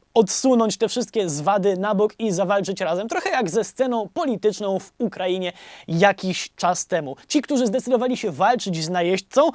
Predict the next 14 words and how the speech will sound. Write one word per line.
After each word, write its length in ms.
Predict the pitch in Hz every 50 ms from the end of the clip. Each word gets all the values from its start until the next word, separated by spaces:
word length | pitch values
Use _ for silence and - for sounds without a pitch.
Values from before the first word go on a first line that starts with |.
| - - - -
nazywali 500 | 196 262 285 240 233 180 214 233 226 208
się 300 | - - 214 208 208 202 - - - - _
mudżahedinami, 840 | - 190 226 214 226 - 233 196 180 190 180 196 220 202 190 180 175 - _
czyli 280 | - - 220 196 202 196 - -
wojownikami. 760 | 156 196 214 214 208 175 190 196 196 - 165 147 143 131 190
I 40 | 190
szybko 300 | - 311 294 330 392 370
okazało 400 | - - 240 226 285 294 294 240
się, 240 | - 262 247 214
że 220 | 165 143 208 262 262
mają 380 | 196 185 208 226 214 202 196
naprawdę 520 | 185 165 160 - - 202 254 233 185 170 180
potężnego 540 | - 180 175 151 147 143 165 170 165 151 143
sojusznika. 520 | - 139 131 127 - - 95 95 - -